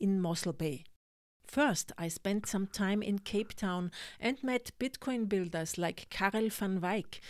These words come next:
who was already working on a solution to what later became Pick n Pay's acceptance of Lightning payments. You can listen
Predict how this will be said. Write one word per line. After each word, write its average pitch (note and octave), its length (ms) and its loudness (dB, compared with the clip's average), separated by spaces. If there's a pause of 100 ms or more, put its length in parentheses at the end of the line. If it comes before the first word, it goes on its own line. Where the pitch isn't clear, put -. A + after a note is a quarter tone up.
(200)
who C4+ 100 2
was D#4 260 4
already G#3 560 4
working G#3 480 0
on F#3 160 2
a F#3 60 2
solution G3+ 760 2 (300)
to D4 100 2
what E4 220 6
later G#3 320 4
became G3+ 580 0 (220)
Pick C4 240 2
n D4 100 0
Pay's G3 560 0
acceptance - 840 -2
of - 260 -4
Lightning E3+ 500 0
payments. D3 720 -8 (240)
You F#3+ 160 0
can D#3+ 260 -2
listen C4 380 0